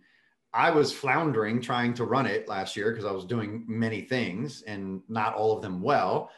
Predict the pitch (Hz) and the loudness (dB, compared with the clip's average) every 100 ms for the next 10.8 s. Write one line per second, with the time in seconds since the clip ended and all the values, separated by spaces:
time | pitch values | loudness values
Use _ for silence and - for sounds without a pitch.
0 | - - 123 113 113 - - _ - 160 | -20 -2 2 2 2 -2 -10 _ -4 0
1 | 143 123 120 120 120 - _ - 240 - | 0 2 2 0 -2 -8 _ 0 0 2
2 | 175 190 190 175 135 135 139 131 131 131 | 4 6 6 4 4 4 2 0 2 2
3 | 131 170 202 127 127 127 127 220 240 - | 4 4 4 2 0 2 2 2 -2 -6
4 | - - _ _ _ _ 151 143 139 131 | -18 -20 _ _ _ _ 0 4 4 2
5 | 131 131 160 180 170 131 147 180 131 117 | 0 0 2 2 2 2 2 2 2 2
6 | 117 117 123 120 139 139 135 127 123 123 | 0 0 2 6 6 6 4 4 4 0
7 | 107 107 120 - 117 104 98 - 135 170 | -2 0 0 0 0 2 0 -4 -2 0
8 | 127 98 95 95 90 123 113 113 104 90 | 0 -2 -4 -6 -4 -2 0 0 -2 -4
9 | 87 113 123 90 104 117 143 127 110 98 | -2 2 2 0 0 4 6 6 2 0
10 | 127 143 190 110 90 95 117 | 0 2 2 0 -2 -8 -10